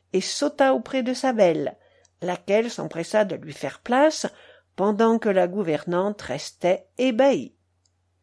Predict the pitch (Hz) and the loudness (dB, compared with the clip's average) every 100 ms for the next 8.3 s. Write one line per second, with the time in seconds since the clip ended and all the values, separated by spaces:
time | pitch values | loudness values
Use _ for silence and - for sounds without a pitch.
0 | _ _ _ 208 220 240 - 240 - 254 | _ _ _ 2 2 2 -2 -4 4 4
1 | - - 349 _ _ - 269 247 110 160 | 4 -2 -10 _ _ 0 0 0 -4 -2
2 | 277 220 - _ _ 226 262 285 330 277 | -4 -6 -12 _ _ 2 4 6 6 4
3 | 294 285 311 330 294 262 269 247 220 - | 2 2 2 2 0 -2 -2 -2 -8 -8
4 | 156 226 262 262 - 208 226 233 - - | -2 0 2 0 0 -2 0 0 -2 -2
5 | 285 285 208 202 - 135 107 64 - _ | -2 0 -2 -4 -2 -2 0 -2 -10 _
6 | _ _ _ _ _ _ - 185 196 214 | _ _ _ _ _ _ 0 2 4 2
7 | 214 226 226 226 240 214 - 240 269 - | 4 4 4 0 -2 -4 -2 -2 0 0
8 | 311 - 185 | -2 -2 -8